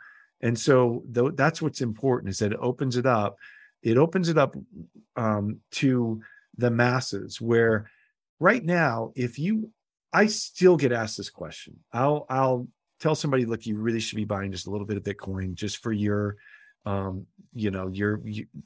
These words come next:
your protection." And I walk them through how having one percent can help them in a total, uh, sovereign fiat collapse, right? Um, but the first question is, "Well, how do I do it? Can I just,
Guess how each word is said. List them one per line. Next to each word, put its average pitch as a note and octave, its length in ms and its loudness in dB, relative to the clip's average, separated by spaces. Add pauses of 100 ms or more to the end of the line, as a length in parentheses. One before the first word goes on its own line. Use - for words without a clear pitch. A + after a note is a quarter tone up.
your C3 260 2
protection." - 640 -8
And G#2+ 140 -2
I G#2+ 60 2
walk B2 360 2
them A#2+ 200 0
through A2 460 -2
how G#2+ 180 2
having G#2 400 -2
one G#2+ 220 -4
percent G#2 480 -6
can F#2 160 -6
help G2+ 260 -2
them F2+ 220 -6
in F2+ 180 -10 (340)
a G#2 60 -8
total, G#2+ 520 -2 (120)
uh, F#2+ 140 -6
sovereign G2+ 640 -4
fiat G2 420 -4
collapse, D2+ 580 -12
right? F#2+ 280 -6 (1400)
Um, A2 400 0 (380)
but C#3+ 240 2
the C#3 80 0
first E3 280 2
question C3+ 320 0
is, G#2+ 160 -4
"Well, G#2+ 100 -2
how B2 180 0
do A#2 100 2
I G#2+ 60 0
do G#2+ 180 -4
it? - 100 -14 (1200)
Can A#2+ 120 2
I A2 100 2
just, G#2+ 280 -4